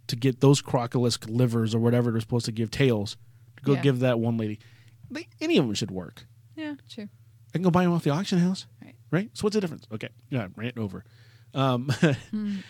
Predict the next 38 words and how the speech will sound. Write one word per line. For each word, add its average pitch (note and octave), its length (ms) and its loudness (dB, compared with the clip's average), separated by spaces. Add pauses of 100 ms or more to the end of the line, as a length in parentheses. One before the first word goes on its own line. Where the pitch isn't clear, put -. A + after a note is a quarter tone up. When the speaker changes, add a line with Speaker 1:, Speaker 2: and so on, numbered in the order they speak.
(300)
Speaker 1:
uh, E3 260 4
so, F#3 320 6
yeah, D#3+ 340 0
there's E3 260 2
the F3+ 100 0
thing D3 180 2
I, B2+ 120 0
that B2+ 260 -2
I B2+ 100 4
wanna E3+ 220 2
see C#3+ 180 2
a B2 40 2
better B2+ 200 0
questing B2+ 480 -4
system, A2+ 360 -4
better C#3 160 2
group C3+ 300 -2
questing A2 340 -4
system G2+ 340 -8
in F#2+ 100 -8
WoW. F2 260 -14 (3750)
Is - 80 -8
that, A2 140 -2 (400)
well, C#3 160 4
Speaker 2:
Yeah. G3 140 -6 (280)
Speaker 1:
yeah? C#3+ 120 4 (260)
Speaker 2:
Oh, B3+ 60 0
Speaker 1:
All C#4+ 80 4
right. - 100 0
Speaker 2:
yeah, D4+ 140 -4
and A#3 100 -6
also D#4 260 -6
you C4 80 -8
can A#3+ 140 -4
see A3+ 200 -10
your G3 240 -8
party B3 300 -8
members' F#3 580 -10